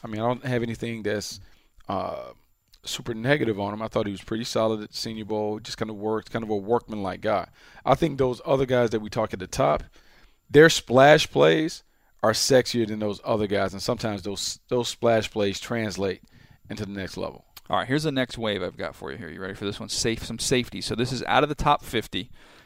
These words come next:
Speaker 2: Now, some of these guys may end up going in the top fifty. I don't know, but this is, I have these kind of, like, bottom, really kind of on the borderline, bottom two, top three in that,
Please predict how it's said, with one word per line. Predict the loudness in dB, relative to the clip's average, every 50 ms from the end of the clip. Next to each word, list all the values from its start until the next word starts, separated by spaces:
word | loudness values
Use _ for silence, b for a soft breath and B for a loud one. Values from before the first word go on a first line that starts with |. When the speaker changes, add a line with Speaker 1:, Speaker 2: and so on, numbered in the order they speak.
| b
Speaker 2:
Now, | 0 2
some | 6 6 6 6
of | 6
these | 6 6
guys | 8 8 8 6
may | 4 4 4 4
end | 6 6 6
up | 6
going | 8 8 8 8 6
in | 4 2
the | -2
top | 0 0 0 0
fifty. | -2 -6 -8 -6 -4 -2 0
I | 0 2
don't | 2 0
know, | 0 -2 -2
but | -2 -4 -4 0
this | 2 2 2 2
is, | -2 -4 -2 2
I | 4 4 6
have | 6 6 6 6
these | 4 2 0 0
kind | 2 2 2 2
of, | 2 2
like, | 0 0 -2 0 _
bottom, | 4 6 6 6 6 4 2 -2 -8 b b b b b b b b b b _
really | 4 6 8 8 8 8
kind | 6 6 6 6
of | 6 6
on | 6 6 6
the | 4
borderline, | 4 6 6 6 6 6 4 4 4
bottom | 6 6 6 6 4 0
two, | -2 -2 -2 0
top | 0 2 2 2 2 0
three | -4 -8 -6 -2 0 2 2 2
in | 2 0
that, | 0 0 -2 -2